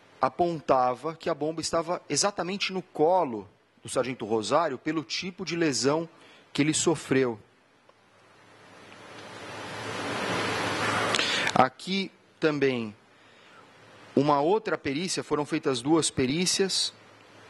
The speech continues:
uma outra perícia que reconhece,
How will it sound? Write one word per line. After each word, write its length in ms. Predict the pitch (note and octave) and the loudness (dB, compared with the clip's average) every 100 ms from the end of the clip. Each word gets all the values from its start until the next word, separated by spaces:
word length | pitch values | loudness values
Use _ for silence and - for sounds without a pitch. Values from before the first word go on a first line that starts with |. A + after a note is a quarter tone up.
| - - - - - | -20 -20 -20 -16 0
uma 200 | B2+ C#3+ | 4 4
outra 280 | F3 G#3+ F3 | 4 2 -4
perícia 380 | - D3 C#3 C#3+ | -4 -4 -4 -8
que 120 | C3+ | -6
reconhece, 880 | C3+ - B2+ A#2 A2 G2+ - G#2 | -6 -2 0 2 0 -2 -2 -2